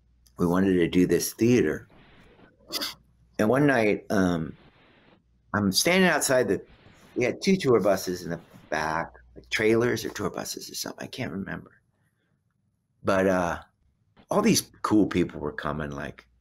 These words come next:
you know, really interesting people showing up, London people and celebrities and stuff. But I look and I see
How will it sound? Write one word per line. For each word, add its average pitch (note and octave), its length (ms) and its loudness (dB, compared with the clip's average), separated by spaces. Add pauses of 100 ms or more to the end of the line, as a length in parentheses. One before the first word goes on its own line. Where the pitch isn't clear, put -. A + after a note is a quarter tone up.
(800)
you F2+ 160 -8
know, D2+ 100 -8
really G2 380 2
interesting D#2+ 460 -6
people D#2+ 300 -6
showing D2 360 -4
up, D2+ 220 -6
London D2+ 340 -6
people D2+ 440 -8
and D2 180 -12 (260)
celebrities C#2 560 -4
and - 100 -16
stuff. C2 320 -8
But - 160 -4 (1000)
I G2+ 140 2
look A2 300 2
and F#2+ 140 4
I F2 100 2
see G2 440 2